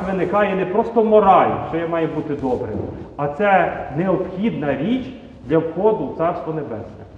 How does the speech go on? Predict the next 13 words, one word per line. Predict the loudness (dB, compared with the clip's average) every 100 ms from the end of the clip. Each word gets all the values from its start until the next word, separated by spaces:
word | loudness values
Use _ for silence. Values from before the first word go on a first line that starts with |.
| -18 -16 -10
І | -4
ще | 2
один | 2 2 0 0 -2 -2
дуже | -4 -2
важливий | -2 -4 -4 -4 -4 -6
аспект. | -10 -10 -10 -10 -16 -20 -20 -20 -20 -20 -20 -20 -20 -20 -6
Це | -4
те, | -2 -4
що | -4
Бог | -4 -4 -2
каже: | 0 0 -2 -8 -10 -8 0
"Ти | 2
не... | 4 2